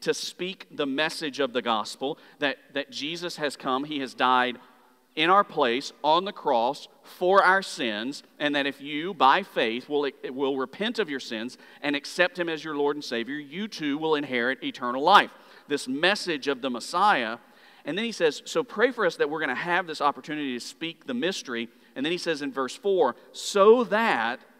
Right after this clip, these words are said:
I may reveal it as I am required to speak." And then he says, "Act wisely toward outsiders, making the most of the time." You know,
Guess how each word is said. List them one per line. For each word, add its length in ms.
I 160
may 240
reveal 800
it 200
as 240
I 180
am 220
required 760
to 100
speak." 540
And 120
then 100
he 80
says, 300
"Act 440
wisely 1000
toward 280
outsiders, 840
making 460
the 80
most 720
of 260
the 80
time." 400
You 60
know, 140